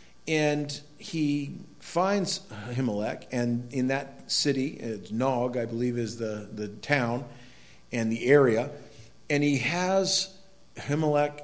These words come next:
his household, including the women and children of that, of that little place,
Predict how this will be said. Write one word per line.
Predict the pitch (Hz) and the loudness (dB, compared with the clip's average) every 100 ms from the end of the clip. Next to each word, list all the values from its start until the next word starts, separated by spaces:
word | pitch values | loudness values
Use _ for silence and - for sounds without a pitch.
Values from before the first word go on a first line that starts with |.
| - | -10
his | 113 - | -6 -4
household, | - 143 139 135 127 127 | 2 0 2 2 2 0
including | 127 123 214 175 131 | -4 -2 0 2 2
the | |
women | 120 160 170 | 2 2 2
and | 147 120 | 0 -2
children | - 147 143 139 131 | 2 2 4 0 -2
of | 117 120 | -4 -2
that, | 131 131 - - - - - | -2 -2 -10 -20 -20 -16 -8
of | 107 | -2
that | 127 120 | 0 2
little | 139 135 | 4 4
place, | - 135 139 139 - | 2 0 0 0 -6